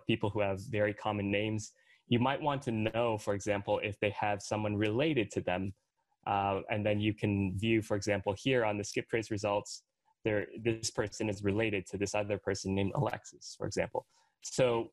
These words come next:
what you often want to do when you're skip tracing people, it helps if you know there are two people who are associated with each other. And what you can often do on the public records, um, is if it's a married couple, you will see both of their names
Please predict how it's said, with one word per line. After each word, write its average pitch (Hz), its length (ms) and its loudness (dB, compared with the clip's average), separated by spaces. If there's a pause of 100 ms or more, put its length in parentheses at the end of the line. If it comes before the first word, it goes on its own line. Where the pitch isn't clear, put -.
what 131 260 -2
you 131 140 2
often 170 280 0
want 139 220 0
to 127 80 0
do 139 220 4
when 117 160 2
you're 107 120 0
skip 185 280 -2
tracing 117 340 0
people, 104 440 2 (420)
it 101 120 0
helps - 380 -2
if 127 160 -2
you 117 100 2
know 120 640 2
there 110 160 0
are 98 220 0 (240)
two - 240 0
people 117 360 2
who 110 120 -2
are 104 60 4
associated 104 640 0
with 95 160 0
each 98 180 2
other. 101 300 2 (560)
And 120 120 2
what 131 160 0
you 143 120 0
can 117 320 2
often 127 420 0
do 120 480 4
on 104 240 0
the 101 140 2
public 110 440 -4
records, 120 580 -2 (420)
um, 101 680 0 (120)
is 110 180 -4
if 107 160 -2
it's 107 180 0
a 104 40 0
married 110 400 0
couple, 113 500 -2 (400)
you 117 160 4
will 110 100 2
see 123 220 0
both 131 320 2
of 135 100 -4
their 113 140 0
names 104 640 0